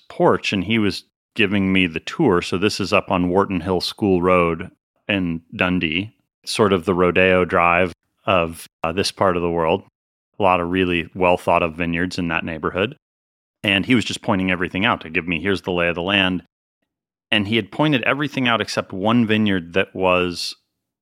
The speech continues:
immediately adjacent and slightly below the Goldschmidt vineyard. And I said, "Well, you kinda left one out." He's like, "Ah, it's Riesling."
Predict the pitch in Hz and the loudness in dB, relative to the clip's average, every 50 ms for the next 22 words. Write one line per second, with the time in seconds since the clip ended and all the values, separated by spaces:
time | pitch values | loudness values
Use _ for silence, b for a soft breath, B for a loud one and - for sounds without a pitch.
0 | _ _ 110 104 101 113 139 151 147 127 110 107 104 95 95 90 - 98 92 92 | _ _ -4 0 2 2 2 4 4 2 2 4 2 2 2 2 2 0 0 0
1 | - - - 98 92 - 98 87 - - - 98 92 - 104 95 90 78 - - | -2 -6 -8 -8 -6 -6 -6 -6 -6 -2 0 0 0 0 -2 -4 -6 -4 -2 0
2 | 92 90 90 90 90 90 85 87 85 - 87 92 87 - - 95 90 - - 92 | 0 2 4 4 4 2 2 -2 -4 -2 -2 -2 -2 -4 -6 -6 -8 -4 -2 -2
3 | 87 82 80 80 82 82 - - 101 98 92 92 90 - - 98 95 95 - - | -2 -2 -2 -4 -6 -10 -10 -8 -6 -4 -4 -6 -8 -6 -2 -2 -2 -2 -2 -4
4 | 101 87 90 92 92 92 101 - 104 - - - 110 104 95 98 95 - - 98 | -4 -2 0 0 0 0 0 -4 -4 -2 -2 -2 0 2 2 2 0 0 -2 0
5 | 90 95 85 82 87 87 90 90 87 82 80 76 - - - - 90 76 - - | 0 0 -2 -2 -2 -2 2 2 2 2 2 -2 -6 -10 -8 -6 -6 -6 -6 -8
6 | - - - | -10 -12 -14